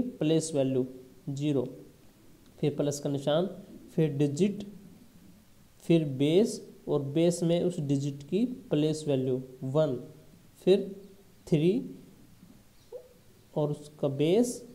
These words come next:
और base में थ्री की place value। कर दो solve। देखो जब इसको solve करेंगे तो एट की power zero क्या बन गया? देखो फ़ाइव,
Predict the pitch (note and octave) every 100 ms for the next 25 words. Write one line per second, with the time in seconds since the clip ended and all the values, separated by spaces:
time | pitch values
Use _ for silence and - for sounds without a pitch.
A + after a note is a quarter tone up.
0 | - C#3+ C#3 D#3 E3 E3+ E3 F#3 - D#3
1 | - D#3+ D#3 - F3 A#3+ - - D3 D3
2 | C#3+ D3 C3 C3 C3 - - - - -
3 | - - - - - - G3 F#3+ G3 G#3+
4 | A3 A#3+ - - - - - - - -
5 | - - - - - - - - - -
6 | _ - - - - - _ _ D3+ E3+
7 | F#3 F3+ F#3 F3+ F3+ F3 F3 F3+ F#3+ F#3
8 | F3+ F3+ F#3 F3 F3+ F3 D3+ E3+ G3 A#3
9 | - - F3+ F#3 G#3 G3+ E3 - - -
10 | - - - _ - - - - _ _
11 | _ _ _ - - - _ - _ _
12 | - - - _ _ _ D3 D3 E3 -
13 | - - - - - - - - - -
14 | - _ - - - F3 - - - -
15 | - - - - C#3+ D#3